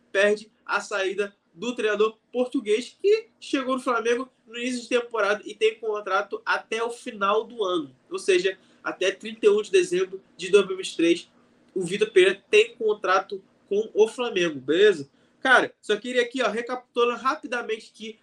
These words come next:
as pautas que foram faladas hoje. Falamos sobre o Pedro, que se ter sido craque da torcida. Pedro me fez dois gols e deu uma assistência, né, no jogo contra o Vasco. Então, foi o craque da torcida rubro-negra.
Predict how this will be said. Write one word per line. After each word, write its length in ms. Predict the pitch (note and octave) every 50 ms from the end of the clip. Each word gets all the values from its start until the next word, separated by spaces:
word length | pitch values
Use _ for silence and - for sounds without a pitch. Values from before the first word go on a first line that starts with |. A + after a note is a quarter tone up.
| _ -
as 240 | G3 G#3+ G#3+ -
pautas 360 | - - A3 A3+ A#3 A3+ - -
que 120 | - -
foram 280 | - - G3+ G3 G3 F#3+
faladas 460 | - F#3+ E3+ E3 D#3+ D#3 D3 C3 C#3+
hoje. 260 | E3 E3+ F3 E3+ _ _ _ _ _ _ _ _
Falamos 420 | - - G#3+ G#3 G#3 G3+ G3 F#3+ -
sobre 180 | G#3+ F3+ F#3+
o 40 | F#3+
Pedro, 460 | - _ - A3+ A3+ G#3 E3 D3+ C#3+
que 80 | - -
se 220 | - - G#3 G3
ter 140 | - - F#3+
sido 280 | F#3+ - F#3+ E3+ F3 F3
craque 360 | - F3+ E3+ F3+ G3 - F3+
da 80 | E3+
torcida. 560 | E3 - - - - - F3 E3 D3+ D3+ D3 _ _ _ _ _ _ _
Pedro 320 | - F#3+ F#3+ F3 F3+ - _ _ _ -
me 220 | E3+ F3 F#3 F#3+
fez 240 | F#3 G#3 G3+ G3 F3
dois 300 | E3 A3 A#3 A#3+ G#3+ F#3
gols 400 | D#3+ D3+ E3+ F3+ F3+ F#3+ F3+ - _ _ _
e 60 | - D#3+
deu 200 | D#3 F#3 G3+ A3
uma 140 | A3+ A#3+
assistência, 720 | A#3+ A#3+ - - - - - F3+ F#3 G3+ G3 - G#3 G3+ _ _ _ _ -
né, 280 | - D#3 E3+ F3 F3 - _ _ -
no 100 | E3 D#3
jogo 220 | D#3 F3+ F3 -
contra 260 | - E3+ E3+ - F3
o 60 | D#3
Vasco. 280 | C#3 D3 D#3 E3 - -
Então, 240 | - F#3 F3+ F3+ - _
foi 240 | - - F#3+ F#3+
o 100 | F#3 F#3 -
craque 280 | - G#3 G#3 G#3+ G#3
da 60 | G#3 F#3
torcida 320 | F3+ - - - E3+ F3
rubro-negra. 560 | E3 E3 D3+ D3 C#3+ C#3+ D#3+ E3+ E3 E3 -